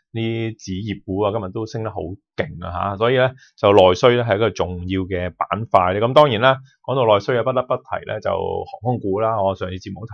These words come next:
過航空股呢，個勢好似向好嘅，而家其實都係，今日枕住都係啊，誒，幾隻航空股啊，以至呢，係機場股啊，都係有唔錯嘅表現啊。咁因為航空股一來係內需啦，下，咁而家呢，報復式消費或者報復式旅遊出現，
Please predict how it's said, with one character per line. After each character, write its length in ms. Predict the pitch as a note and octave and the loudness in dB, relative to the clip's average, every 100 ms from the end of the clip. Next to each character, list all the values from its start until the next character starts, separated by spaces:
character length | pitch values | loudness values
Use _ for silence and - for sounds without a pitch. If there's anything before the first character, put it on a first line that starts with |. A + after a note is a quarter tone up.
| - | -12
過 100 | F#2+ | -10
航 160 | - F#2 | -10 -10
空 100 | G#2+ | -12
股 180 | G2 F#2 | -10 -10
呢， 60 | - _ _ _ | -12 _ _ _
個 120 | G#2+ G#2 | -2 -2
勢 240 | G2 G#2 G#2 | 0 0 0
好 80 | A2 | -2
似 80 | G#2 G2 G2 | -4 -4 0
向 160 | G2+ | -2
好 60 | F#2 G#2+ | 0 0
嘅， 80 | G2+ | 0
而 320 | F2 G2+ C#3 | 0 -2 -4
家 80 | C3 - | -4 -8
其 80 | |
實 160 | F2+ - | -4 -4
都 160 | E3+ D3 | 0 2
係， 340 | G#2+ G2+ G#2 | 4 2 2
今 100 | E3 | 0
日 60 | D3 | 0
枕 220 | G#2+ C3 | 0 0
住 80 | A#2 | 0
都 80 | B2+ | 0
係 160 | G2+ F#2+ | 2 2
啊， 240 | F#2+ A#2+ - _ _ | 2 0 -2 _ _
誒， 260 | G2 F#2+ F#2 | -6 -4 0
幾 140 | A2+ | 0
隻 100 | C3+ | 2
航 140 | F#2+ F#2+ | 2 0
空 180 | A#2+ | 0
股 200 | B2 G#2 | -4 0
啊， 140 | A#2+ A2+ | 0 0
以 200 | G2 G2 | -2 -8
至 180 | G#2 G#2 | -4 -4
呢， 80 | |
係 140 | A2+ G2 | -2 -2
機 120 | A#2 | -2
場 200 | A2+ G2+ - | -2 -6 -4
股 180 | G2 G#2+ | -4 -4
啊， 140 | G2 | -2
都 180 | C#3+ D3+ | -4 -2
係 300 | A2 F#2+ F2 _ _ | -2 -2 -8 _ _
有 80 | G#2+ | -4
唔 160 | A2 E2+ | -4 -6
錯 220 | - G2 | -4 -2
嘅 160 | F#2+ - | -2 -6
表 140 | F2+ E2+ A2 | -8 -8 -6
現 260 | F#2+ E2+ | -6 -8
啊。 140 | E2+ F2 | -10 -8
咁 200 | F#2 A#2 | -8 -2
因 60 | |
為 140 | A#2+ F#2 | -2 0
航 160 | F2 | -2
空 140 | G2 A#2 | -6 -8
股 120 | G2 | -4
一 40 | |
來 100 | A#2 | -2
係 180 | G2 E2 | -2 -6
內 360 | F2 F2+ - A#2+ | -6 -6 -2 -2
需 40 | |
啦， 220 | A#2+ A#2+ | -2 -2
下， 200 | G#2 G#2 - _ _ | -2 -2 -6 _ _
咁 80 | G2+ A2+ | -10 -8
而 100 | G2 | -2
家 80 | G#2 A2+ | 0 2
呢， 60 | G2 | 4
報 140 | A2 | 4
復 120 | G#2+ G2+ | 4 -4
式 120 | B2+ | -4
消 120 | C3 | -2
費 280 | A2+ G#2+ F#2 | 2 2 2
或 100 | G2+ | 0
者 80 | B2 | 0
報 160 | B2 | 0
復 140 | G#2+ G2+ | 0 -2
式 80 | C#3 | -4
旅 180 | A2 G2+ | -4 -4
遊 100 | E2 | -4
出 120 | |
現， 80 | A#2 | -6